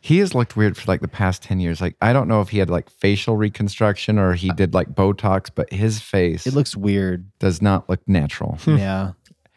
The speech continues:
Speaker 3: Didn't he get jacked, too?
Speaker 2: He's jacked.
Speaker 1: Oh, yeah. He's super jacked, and his face looks odd.
Speaker 3: Hmm.
Speaker 2: Yeah. Uh, hmm. Um, anyways, um,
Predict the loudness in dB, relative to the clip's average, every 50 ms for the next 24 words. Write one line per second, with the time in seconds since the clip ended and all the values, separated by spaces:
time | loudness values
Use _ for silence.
0 | _ _ -2 0 0 2 2 2 2 0 0 -4 -2 0 -2 -2 -2 -2 0 2
1 | 2 2 2 0 0 0 2 4 6 6 6 4 2 2 0 0 2 2 2 2
2 | 2 0 0 2 0 0 0 0 2 2 2 2 0 -2 -6 -4 0 0 2 2
3 | 2 2 2 0 -2 -2 -4 -4 -4 -6 -4 -2 0 0 0 -2 -4 -6 -6 -6
4 | -6 -6 -10 -12 -8 -6 -4 -4 -4 -6 -10 -12 _ _ _ _ -4 0 2 2
5 | 2 0 -4 _ _ _ _ _ _ _ -6 -6 -4 -4 -4 -6 -6 -8 -10 -10
6 | -10 -10 -12 -12 -10 -10 -8 -8 -8 -10 -12 -12 -10 -8 -4 -2 0 0 -2 -4
7 | -4 -4 -2 -2 0 0 0 -2 -2 -4 -4 -8 -10 -6 -4 -2 0 0 0 -2
8 | -2 -4 -6